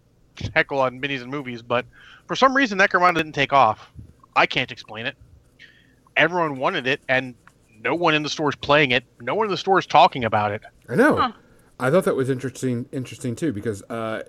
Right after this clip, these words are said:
Speaker 2: we all thought it was gonna be, you know, a really good game, and it was gonna come along, and nope, nothing.
Speaker 1: So I think part of the problem is, is that they started with a very, what seems like a popular gang, but very niche,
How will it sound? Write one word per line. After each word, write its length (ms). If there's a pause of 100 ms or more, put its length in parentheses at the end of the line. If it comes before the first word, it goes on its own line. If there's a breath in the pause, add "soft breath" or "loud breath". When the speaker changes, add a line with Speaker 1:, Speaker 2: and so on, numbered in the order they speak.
(580)
Speaker 2:
we 160
all 240
thought 260
it 100
was 140
gonna 160
be, 320
you 140
know, 260 (400 soft breath)
a 100
really 280
good 180
game, 380
and 180
it 100
was 120
gonna 140
come 200
along, 380
and 360
nope, 360
nothing. 340 (720)
Speaker 1:
So 300
I 140
think 380
part 180
of 60
the 60
problem 460
is, 460
is 220
that 280 (140)
they 100
started 460
with 400 (880 soft breath)
a 80
very, 440 (520)
what 340
seems 320
like 140
a 20
popular 540
gang, 260
but 140
very 200
niche, 540